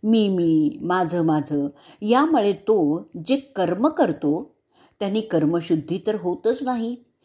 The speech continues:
आणि कर्मशुद्धी होत नाही तोवर ज्ञानाची प्रभात म्हणजे सकाळ सकाळही होत नाही. तेव्हा कर्मशुद्धी होण्यासाठी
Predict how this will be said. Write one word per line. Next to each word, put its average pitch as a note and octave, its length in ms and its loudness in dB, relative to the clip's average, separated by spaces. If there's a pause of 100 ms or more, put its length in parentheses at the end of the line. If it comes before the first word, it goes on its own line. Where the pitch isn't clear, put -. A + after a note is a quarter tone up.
(200)
आणि C#4+ 160 8
कर्मशुद्धी A#3 760 2
होत G3 280 0
नाही F3 440 2 (120)
तोवर G#3 420 2 (360)
ज्ञानाची D#3+ 680 0
प्रभात F#3+ 440 0 (100)
म्हणजे F3 260 0
सकाळ F#3+ 520 -2
सकाळही E3 840 -2
होत - 120 -6 (100)
नाही. C3 240 -10 (440)
तेव्हा F3 200 0
कर्मशुद्धी A3 880 0
होण्यासाठी D#3+ 920 0